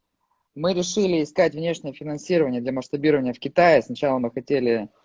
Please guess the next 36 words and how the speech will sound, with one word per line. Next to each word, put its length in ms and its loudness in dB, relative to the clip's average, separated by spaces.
а, 720 0
с-, 440 -20
делать 440 2
это 100 -6
собственными 420 0
силами, 600 0
но 160 -2
поняли, 400 4
что, 880 2
а, 1120 -6
мы 180 -2
не 100 -2
хотим 280 0
отказываться 540 0
от 60 -16
масштабирования, 520 -4
мы 120 -4
верим 340 2
в 40 -4
этот, 260 -4
э, 460 0
мы 140 -2
верим 280 6
в 40 0
рынок, 400 2
верим 360 2
в 20 -4
наш 300 -4
проект, 360 4
у 40 -10
нас, 340 -10
э, 480 -4
все 200 -8
получается 600 0
в 60 -20
Китае. 520 0